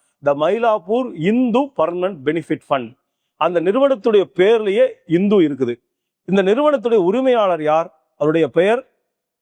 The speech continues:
தேவநாதன் யாதவ். அவர் யாரு? கடந்த நாடாளுமன்ற தேர்தல்ல சிவகங்கை தொகுதியில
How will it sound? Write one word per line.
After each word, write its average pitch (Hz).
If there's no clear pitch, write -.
தேவநாதன் 185
யாதவ். 139
அவர் 208
யாரு? 208
கடந்த 220
நாடாளுமன்ற 202
தேர்தல்ல 143
சிவகங்கை 226
தொகுதியில 165